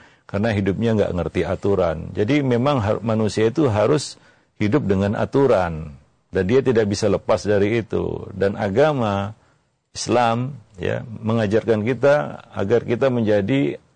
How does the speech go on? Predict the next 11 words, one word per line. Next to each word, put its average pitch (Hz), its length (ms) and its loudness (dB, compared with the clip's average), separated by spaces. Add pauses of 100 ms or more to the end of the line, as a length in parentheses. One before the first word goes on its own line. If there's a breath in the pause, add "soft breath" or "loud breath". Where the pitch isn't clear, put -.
orang 135 320 2
yang 113 320 0
mengerti 92 400 -2
aturan. 101 560 2
Maka 107 320 0
di 92 240 -4
dalam 92 320 0
Islam 135 320 -4
diatur, 147 640 2
ada 90 320 -2
aturan-aturan. 95 960 0